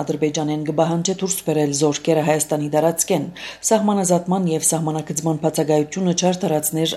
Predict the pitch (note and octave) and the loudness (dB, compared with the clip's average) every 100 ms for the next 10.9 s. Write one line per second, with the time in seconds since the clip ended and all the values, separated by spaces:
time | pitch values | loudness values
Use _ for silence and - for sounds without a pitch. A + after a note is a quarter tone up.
0 | F3 E3+ D#3 D3+ D3+ - D#3 D3+ D3+ D#3 | 4 4 2 -2 -2 -4 0 2 2 0
1 | - D3+ - E3+ G3 F#3+ C#3+ - - - | -4 -6 -4 -2 2 2 0 -6 -14 -10
2 | F#3+ F3+ D#3 D3 D#3+ E3 D#3 D#3 D3+ D3 | -8 -6 -2 0 2 2 -2 -2 -2 0
3 | D3 D3+ D3 D3+ G3 G3 F3+ D#3+ D3+ D3+ | 0 -2 -4 -2 4 4 6 4 4 4
4 | D#3 - D3+ D#3+ F3+ F#3 D#3 D3+ D3 D3 | 2 2 2 4 2 4 2 2 -2 -4
5 | - - D3+ D#3 D#3 G3+ F#3 F3 F3+ F3+ | -6 -2 0 0 0 0 0 0 0 -2
6 | G3 G#3 E3+ D3 D3 - E3+ D#3 - D3+ | -2 2 0 2 -2 -2 -4 -2 -4 -4
7 | D3+ D3+ C#3+ D3 D#3 D#3+ E3+ F#3 G3 - | -4 -6 -6 -8 -6 -4 2 4 4 0
8 | - - A3 A3+ G3 F#3 F3+ F3 E3 E3 | -14 4 4 6 2 2 4 2 -2 -2
9 | D#3 D#3 D3+ D3 D3 D3+ D3 D#3+ F#3+ F#3 | -4 -4 -4 -6 -6 -4 0 0 0 2
10 | F3 E3+ D#3+ D3+ D#3 F3 E3 D#3 | 2 2 0 -2 2 0 2 0